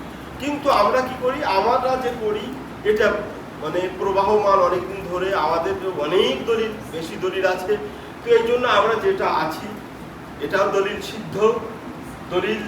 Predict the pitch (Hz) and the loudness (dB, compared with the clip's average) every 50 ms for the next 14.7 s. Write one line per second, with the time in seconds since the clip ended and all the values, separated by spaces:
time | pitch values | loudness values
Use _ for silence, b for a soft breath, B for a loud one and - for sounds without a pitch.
0 | - - - - - - - 151 185 220 214 185 180 196 233 254 - - - - | -8 -10 -10 -10 -12 -8 -4 0 2 2 2 2 2 6 6 6 6 4 0 -4
1 | - - - - - - - - 196 202 208 208 208 202 185 190 190 247 262 262 | -6 -8 -10 -12 -12 -12 -8 -4 0 0 0 0 0 -2 -2 0 2 4 4 4
2 | 254 262 254 254 233 - - - - 208 214 214 - - - - - - 147 - | 4 2 0 0 0 0 -2 -2 -2 0 2 2 2 2 0 -4 -6 -4 0 2
3 | 165 185 208 208 214 - - - - - - 233 220 202 190 175 165 160 160 156 | 6 6 8 6 6 6 4 0 0 -2 0 0 2 2 0 -2 -2 -4 -4 -6
4 | - - - - - - - - - 190 180 180 180 165 151 151 - - - - | -8 -10 -12 -12 -12 -14 -12 -8 -6 -4 -4 -4 -4 -4 -4 -4 -4 -6 -8 -8
5 | - - - - - - - - - - 240 233 233 262 269 269 240 214 214 - | -8 -10 -12 -14 -14 -14 -14 -14 -8 -4 -4 -4 -4 -4 -2 0 2 2 2 2
6 | 247 247 220 - - - - - - - - - - 175 180 196 202 - - - | 4 4 4 4 4 2 0 -2 -4 -6 -10 -8 -2 2 4 4 4 4 0 -4
7 | 180 190 - - - 262 254 - 254 262 247 - 220 185 170 160 156 151 151 151 | -6 -8 -8 -10 -10 -10 -10 -8 -6 -4 -4 -2 -2 -2 0 0 -2 -2 -4 -4
8 | - - - - - - - 156 156 156 156 156 - - - - 240 254 262 226 | -8 -10 -12 -14 -14 -10 -4 -2 -2 -2 -2 -2 -2 -2 -2 0 -2 -2 -4 -4
9 | - 180 175 160 156 156 156 - - - - - - - - 147 135 143 - - | -4 -4 -2 -2 0 -2 -2 -4 -6 -10 -10 -12 -12 -12 -10 -8 -6 -6 -6 -6
10 | - - - - - - - 247 254 254 262 277 277 262 240 240 240 233 240 226 | -8 -10 -12 -14 -10 -6 -4 -4 -4 -4 -4 -4 -4 -4 -4 -4 -6 -8 -8 -10
11 | 220 226 214 - - - - B B B - - 196 220 214 262 277 277 269 233 | -8 -8 -8 -8 -10 -12 -12 B B B -6 0 0 0 2 0 -2 0 0 0
12 | 220 220 208 - - 208 202 190 190 190 - - - - - - - - 254 254 | 0 0 0 -2 -2 0 2 2 2 2 0 -6 -10 -12 -12 -10 -2 2 2 2
13 | 247 220 208 208 - - 214 208 208 214 180 156 156 170 180 180 175 180 170 170 | 4 2 0 -2 -4 -4 -2 2 2 2 2 2 0 -2 -2 0 0 0 -2 -2
14 | 175 196 190 185 175 190 180 175 180 175 175 175 - | -2 -4 -6 -4 -4 -6 -6 -6 -6 -6 -6 -6 -6